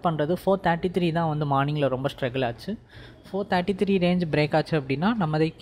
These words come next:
அப்போதைக்கு ஃப்ரெஷ் பையிங் பண்ணிட்டு நல்லா நியூ ஹை வந்து எக்ஸ்பெக்ட் பண்ணலாம் காப்பரில். ஜிங்க். ஜிங்க் பார்த்தீங்க அப்படின்னா, இன்னைக்கு ஓப்பனிங்கில் ஒரு டவுனில் இறங்குனாலும், மார்க்கெட் ஒன் சிக்ஸ்டி செவன்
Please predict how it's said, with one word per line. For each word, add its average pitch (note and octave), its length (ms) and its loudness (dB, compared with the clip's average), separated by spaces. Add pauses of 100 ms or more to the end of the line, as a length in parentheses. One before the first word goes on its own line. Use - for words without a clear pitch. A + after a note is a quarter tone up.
அப்போதைக்கு E3 600 -4 (100)
ஃப்ரெஷ் D#3+ 260 -6
பையிங் E3 300 0
பண்ணிட்டு D3+ 300 -6 (120)
நல்லா D3 280 -2
நியூ D3 200 -4
ஹை C#3 200 0
வந்து B2+ 260 2
எக்ஸ்பெக்ட் - 280 -4
பண்ணலாம் A#2 280 0
காப்பரில். A#2 480 2 (2250)
ஜிங்க். D#3+ 400 -6 (460)
ஜிங்க் F#3+ 320 -4
பார்த்தீங்க F3+ 400 -4
அப்படின்னா, D3 420 -2
இன்னைக்கு C#3+ 360 -6
ஓப்பனிங்கில் D#3 600 -4
ஒரு C#3 220 -4
டவுனில் C3+ 500 -2
இறங்குனாலும், C3 680 -4 (400)
மார்க்கெட் F3 340 0
ஒன் D#3+ 220 2
சிக்ஸ்டி - 400 -2
செவன் D#3+ 240 2